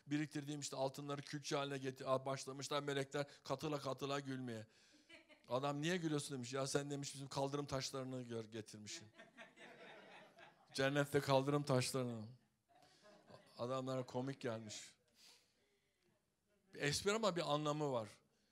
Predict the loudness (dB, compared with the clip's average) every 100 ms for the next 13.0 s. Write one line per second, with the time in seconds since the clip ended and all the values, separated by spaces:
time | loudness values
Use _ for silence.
0 | _ _ _ -20 _ _ _ 0 2 2
1 | 2 2 4 4 6 6 6 -2 -20 _
2 | _ _ -2 0 6 8 8 10 10 10
3 | 6 6 4 2 -2 0 4 6 6 6
4 | 4 2 2 0 0 -2 -6 -6 -6 -8
5 | -12 -16 _ _ _ _ _ _ _ _
6 | _ _ _ _ _ _ _ _ _ _
7 | _ _ _ _ _ _ _ _ _ _
8 | _ _ _ _ _ _ _ _ _ _
9 | _ _ -4 2 4 4 6 6 6 4
10 | 6 6 6 2 2 2 4 4 4 2
11 | 2 0 0 -2 0 2 4 4 4 2
12 | 2 -4 -2 -4 -6 -6 -6 -8 -10